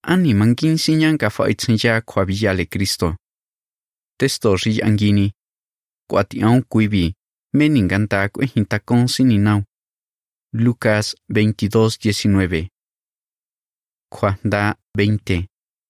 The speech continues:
Kini ka seni jendili xi tsuachai. Xí tín chá ní. Ní yang á mí thín ná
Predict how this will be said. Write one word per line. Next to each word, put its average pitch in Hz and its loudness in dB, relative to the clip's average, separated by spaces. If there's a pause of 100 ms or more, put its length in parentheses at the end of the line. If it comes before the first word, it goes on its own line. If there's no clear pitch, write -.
(460)
Kini 143 2
ka 120 -2
seni 156 0
jendili 123 -2
xi - -2
tsuachai. 95 -4 (1040)
Xí - 0
tín 160 0
chá 90 -2
ní. 98 0 (1000)
Ní 113 4
yang 110 0
á 131 -2 (100)
mí 127 4
thín 170 -2
ná 175 0